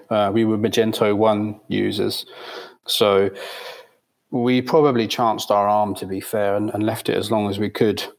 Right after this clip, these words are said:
to make the decision. Um, but yeah, it was a, it, it was a tough one to make because we were actually happy with, with things the way they were. We had frustrations,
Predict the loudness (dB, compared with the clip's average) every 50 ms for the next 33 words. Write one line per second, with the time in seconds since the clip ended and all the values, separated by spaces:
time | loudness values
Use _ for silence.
0 | _ _ _ _ _ _ -4 0 2 4 4 2 2 -2 -2 -2 -2 -2 0 0
1 | 0 0 0 -2 -2 -4 -8 -14 -20 -20 -20 -20 -20 -20 -20 _ _ _ _ 0
2 | 2 4 4 4 4 2 2 0 0 -2 -6 -10 -18 _ _ _ _ _ _ _
3 | _ _ _ _ _ _ _ _ _ _ _ _ _ 2 4 4 2 0 2 4
4 | 6 6 6 6 6 4 4 6 4 4 4 4 4 4 4 4 2 0 -4 -10
5 | -18 -20 _ _ _ -12 -12 -8 _ -2 0 2 2 2 2 2 2 2 2 4
6 | 4 2 2 2 2 2 2 4 4 2 2 -2 -2 0 0 0 2 2 2 2
7 | 4 4 4 2 2 -2 -2 -2 -2 -2 -2 -2 -2 -2 -2 -4 -2 0 0 0
8 | 0 -2 -4 -10 -14 -18 -18 -18 -18 -18 -18 -18 -20 -20 -20 _ _ _ _ _
9 | _ _ _ -2 -2 -2 0 0 2 2 2 2 2 2 4 6 6 6 6 4
10 | 4 4 4 2 2 2 2 0 -2 -2 0 0 0 0 0 0 -2 -2 -2 -2
11 | -4 -4 -8